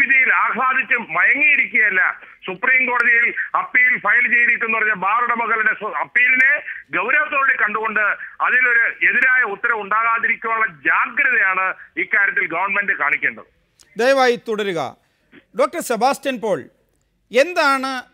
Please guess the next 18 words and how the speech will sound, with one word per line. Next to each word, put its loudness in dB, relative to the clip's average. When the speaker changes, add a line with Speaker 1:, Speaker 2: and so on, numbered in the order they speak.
Speaker 2:
ഇന്നത്തെ, 0
ആ, -4
ഹൈക്കോടതി 0
ഡിവിഷൻ -6
ബെഞ്ചിൻ്റെ -6
ഈ -12
ഉത്തരവിൻ്റെ -4
നിയമപരമായ -2
പ്രാധാന്യം? -4
ഇപ്പോൾ -6
നേരത്തെ -2
സിംഗിൾ -6
ബെഞ്ച് 0
ഫോർ -6
സ്റ്റാറിന് -4
പ്രവർത്തിക്കാൻ, -6
ഹെറിറ്റേജ് -2
ബാറുകൾക്ക് -4